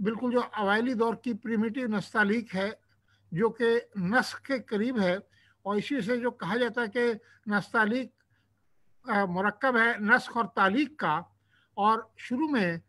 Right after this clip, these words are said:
जब नस्ख हावी रहा, तालीक के मुरा-, मुराद सिवाय रे या सीन या नून के जो, अ, दायरे हैं, वो जिस रंग के हैं, वो उसमें नस्ख का अंदाज है,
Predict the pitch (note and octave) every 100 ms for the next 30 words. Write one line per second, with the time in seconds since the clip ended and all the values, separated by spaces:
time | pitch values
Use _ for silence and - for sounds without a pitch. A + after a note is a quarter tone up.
0 | _ - G#3+ G#3 A3+ - F#3+ F3 A#3 D4+
1 | A#3+ F3 F3 A#3+ _ _ _ - G3+ G#3+
2 | C#4+ G#3+ _ _ C4+ A#3+ A#3 A#3 - A3
3 | A3 A3 A#3 - _ _ - A#3+ A3+ B3+
4 | B3+ B3 _ _ _ G#3 D#3+ A#3+ C4 C4
5 | C4 - A3+ G#3+ - - - C#4 C4 A#3+
6 | G#3+ G#3 - - A3 G3+ C#4+ A3 B3 A3+
7 | G#3+ G#3 F#3+ _ A3 F#3+ E3+ - _ _
8 | _ _ F#3+ F3 G#3 C#4+ C4+ G#3 E3 F#3+
9 | _ _ _ _ F#3 C4 A#3+ A#3+ F#3+ G#3
10 | A3 A#3+ A3+ B3 B3+ B3+ _ _ - -
11 | B3 B3 G#3 A#3 - - A3+ G#3 F#3+ F#3
12 | F#3 G#3